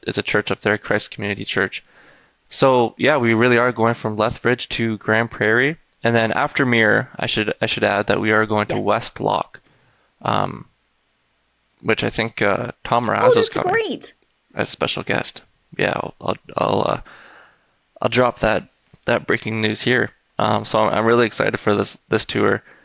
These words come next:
Speaker 1: I'm really excited to go up and down. You know, so I won't name names, but some of these venues,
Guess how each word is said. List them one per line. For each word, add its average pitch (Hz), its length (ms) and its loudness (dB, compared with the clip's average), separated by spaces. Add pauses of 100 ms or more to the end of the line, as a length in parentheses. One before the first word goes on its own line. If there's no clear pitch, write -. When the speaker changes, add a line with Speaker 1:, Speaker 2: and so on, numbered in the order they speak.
(240)
Speaker 1:
I'm 117 100 0
really 131 140 4
excited 104 320 0
to 107 60 -4
go 98 200 2
up 95 160 0
and 104 120 -6
down. - 300 -2
You - 60 -6
know, 110 80 2
so 113 220 2
I - 120 0
won't 113 220 2
name 104 180 0
names, 104 260 0
but - 120 -10
some 110 180 -2
of 107 80 -4
these 101 160 -4
venues, 101 420 -2